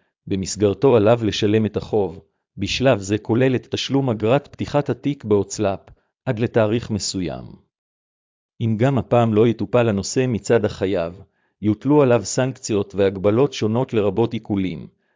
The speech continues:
הפיכה ללקוח מוגבל בבנק, ביטול כרטיסי אשראי ועוד.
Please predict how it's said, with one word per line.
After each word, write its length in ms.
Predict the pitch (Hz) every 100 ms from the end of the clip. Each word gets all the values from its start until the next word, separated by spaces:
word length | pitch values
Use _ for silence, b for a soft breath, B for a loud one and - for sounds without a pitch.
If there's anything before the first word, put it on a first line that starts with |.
| _
הפיכה 420 | - - 101 143 143
ללקוח 560 | 123 - - 127 123
מוגבל 400 | 117 98 98 131
בבנק, 680 | 110 98 92 90 69 - _ _ _ -
ביטול 380 | 104 - 143
כרטיסי 600 | 135 120 107 101 - 143
אשראי 420 | 131 - 123 131 107
ועוד. 460 | 95 90 76 -